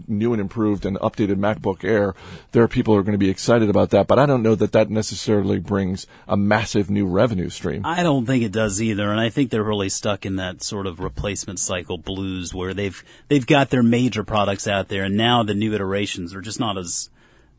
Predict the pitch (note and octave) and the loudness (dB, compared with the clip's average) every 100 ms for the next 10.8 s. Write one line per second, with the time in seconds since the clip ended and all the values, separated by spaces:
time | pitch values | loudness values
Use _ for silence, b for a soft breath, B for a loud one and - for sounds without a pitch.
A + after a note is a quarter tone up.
0 | - A2 G2+ E2 E2+ F#2+ G2+ G#2+ F2 F#2 | -4 -2 -2 -6 -14 -4 0 2 0 -2
1 | G#2 G#2 F#2+ G2 F#2+ G#2 G2 F#2+ F2 G2+ | -4 -4 -6 -8 -10 -10 -10 -10 -6 -4
2 | G#2+ G2 F#2 F2 E2+ F#2+ F2+ F2+ - F2+ | -4 -4 -6 -8 -12 -12 -12 -10 -10 -10
3 | - G2 E2 - E2+ G2 F2+ F#2+ F#2 F2 | -10 -8 -8 -8 -8 -8 -8 -8 -8 -8
4 | - C#3 D#3+ F2+ F2 E2 b b b - | -4 -2 0 -2 -4 -8 b b b -12
5 | - A#2+ G2 F#2+ - - C#3+ F#3 F#3 - | -4 0 0 -2 -6 -6 2 6 6 6
6 | D4 B3 A#3 D3 D#3 D#3+ C#3 D#3 E3 D3 | 6 6 4 6 6 6 6 4 0 -2
7 | E3 D#3+ C3 C3+ B2+ B2+ B2+ B2 A2 B2 | 2 4 4 2 2 2 2 2 0 -2
8 | - - G#2 A#2 - C3 C3 B2 C3 B2+ | -2 -2 0 -2 -2 0 0 2 2 2
9 | B2 C#3 C#3 C3+ C#3 A2+ A#2+ C3+ - B2 | -2 -2 -2 0 0 0 0 -2 -4 -4
10 | - F3+ F#3 A#2+ A2+ B2 D3 C#3+ | 0 2 2 0 -2 -2 -2 -6